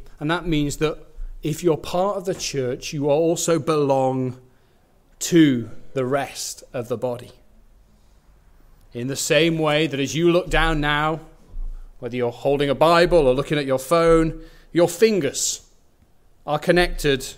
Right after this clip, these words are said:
to your hand, and your hand is connected to your arm. And I'm gonna stop before I start singing a song. I can see people are humming along. It's like, yeah. We belong to, the church belongs to each other.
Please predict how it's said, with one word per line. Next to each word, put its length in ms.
to 120
your 100
hand, 580
and 100
your 120
hand 400
is 140
connected 500
to 120
your 200
arm. 380
And 120
I'm 80
gonna 180
stop 400
before 240
I 80
start 300
singing 280
a 60
song. 420
I 60
can 160
see 340
people 240
are 40
humming 280
along. 420
It's 180
like, 140
yeah. 260
We 160
belong 560
to, 440
the 100
church 320
belongs 400
to 340
each 360
other. 380